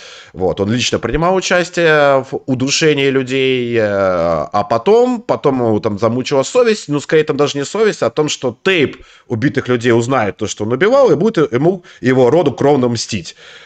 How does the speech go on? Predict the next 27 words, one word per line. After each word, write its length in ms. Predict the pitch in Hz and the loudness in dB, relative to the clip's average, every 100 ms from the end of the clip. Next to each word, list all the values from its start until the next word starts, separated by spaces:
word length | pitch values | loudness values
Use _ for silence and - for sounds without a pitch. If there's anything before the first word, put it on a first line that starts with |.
| - | -6
Вот, 280 | 107 107 170 | 0 2 2
это 160 | 185 | 0
довольно 600 | 120 127 127 117 110 - | 2 2 4 4 2 0
неприятно, 640 | 120 120 127 110 90 85 87 | -4 0 2 2 0 -2 -6
да. 340 | 85 98 80 - - | 0 0 -2 -10 -2
И 160 | 156 | 0
поэтому 320 | 160 160 214 | 2 0 0
он 100 | 160 | 2
решил 480 | 127 117 156 113 85 _ _ | 2 0 2 0 -2 _ _
дать 240 | 104 113 - | -2 0 -2
показания 420 | 104 110 110 104 | -2 0 0 0
наверх, 500 | 120 185 262 277 - _ _ - - - - | 0 2 0 -2 -10 _ _ -20 -20 -20 -4
но 120 | 120 | 0
об 100 | 127 | 0
этом 180 | 147 175 | 0 0
узнали 240 | 127 147 | 0 0
кадыровцы, 600 | 147 180 233 247 226 - | 0 0 2 2 2 0
и 20 | 160 | 0
что 220 | - 170 | 2 0
сделали 260 | 147 135 | 2 0
кадыровцы? 440 | 123 165 226 220 - | 2 2 2 2 0
Они 120 | 139 | 2
его 200 | 175 147 | 2 4
объявили 440 | 117 123 160 165 | 2 2 4 4
гомосексуалистом 1600 | 143 95 92 202 190 170 160 156 - 139 120 117 117 - 87 85 _ | 0 0 0 2 2 0 -2 -4 -2 2 2 2 -2 -4 -8 -10 _
и 100 | - | 0
убили. 460 | 233 208 214 190 | 2 2 2 0